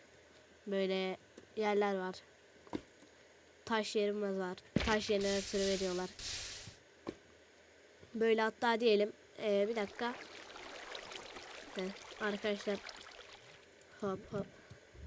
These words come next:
Şöyle yaptık diyelim mesela.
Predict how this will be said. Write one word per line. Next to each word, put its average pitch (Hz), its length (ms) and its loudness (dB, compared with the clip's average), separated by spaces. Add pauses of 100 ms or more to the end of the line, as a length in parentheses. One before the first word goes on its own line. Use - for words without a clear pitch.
(1160)
Şöyle 240 600 2
yaptık 233 540 0
diyelim 196 260 4
mesela. 196 440 0